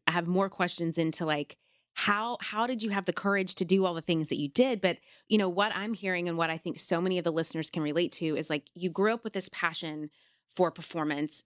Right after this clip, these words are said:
and acting and art and creativity and connection. And you thought you were, like, going to be an actress. And so you went all in, you were doing the acting classes, you were doing all of that.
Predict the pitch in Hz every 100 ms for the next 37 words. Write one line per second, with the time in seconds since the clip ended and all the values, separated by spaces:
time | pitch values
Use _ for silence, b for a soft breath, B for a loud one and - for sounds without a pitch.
0 | 170 160 156 156 - 147 143 135 151 151
1 | 165 160 - - 165 - 151 151 180 151
2 | 147 156 147 165 151 147 - 139 147 -
3 | B B - 170 160 160 165 180 165 170
4 | 160 170 160 156 151 - 160 170 151 151
5 | 147 127 - - - 165 156 165 151 156
6 | 151 - 190 185 170 160 160 151 156 180
7 | 185 175 170 151 160 151 165 147 151 -
8 | 156 147 147 202 208 185 165 156 160 151
9 | 156